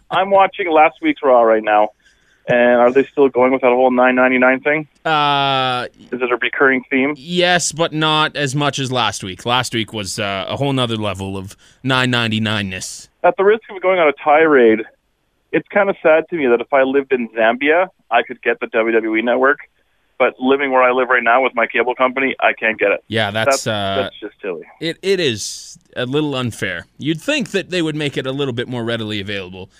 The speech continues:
Speaker 2: in Canada, but no, no, no. Zam-, Zambia's a higher priority on their minds.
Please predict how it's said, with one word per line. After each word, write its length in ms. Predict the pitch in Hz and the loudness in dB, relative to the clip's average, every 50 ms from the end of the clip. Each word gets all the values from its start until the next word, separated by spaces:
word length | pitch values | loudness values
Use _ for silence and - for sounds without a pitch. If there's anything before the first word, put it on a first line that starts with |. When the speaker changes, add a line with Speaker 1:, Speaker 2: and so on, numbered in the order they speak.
| _ _ _ _ _ _ | _ _ _ _ _ _
Speaker 2:
in 240 | - 123 120 110 101 | -8 -6 -4 -4 -6
Canada, 440 | - - 127 123 104 95 92 90 95 | -4 -4 -4 -4 -4 -4 -6 -8 -8
but 180 | 107 175 165 160 | -8 -8 -8 -8
no, 180 | 170 165 151 | -8 -8 -8
no, 200 | 123 85 78 - _ _ _ | -8 -10 -14 -18 _ _ _
no. 60 | - - 104 | -20 -20 -14
Zam-, 280 | 113 127 131 131 104 | -12 -10 -10 -10 -10
Zambia's 540 | 120 143 160 147 120 113 98 92 92 - - | -8 -6 -6 -4 -4 -6 -8 -8 -10 -10 -8
a 200 | 85 117 107 101 | -6 -6 -6 -4
higher 180 | 104 127 113 104 | -4 -4 -4 -4
priority 500 | - 131 107 101 101 90 87 82 85 87 | -4 -4 -4 -4 -4 -8 -10 -14 -16 -20
on 80 | 87 90 | -18 -16
their 120 | 92 90 | -16 -16
minds. 400 | 87 85 82 80 - - - _ | -16 -16 -18 -20 -20 -20 -20 _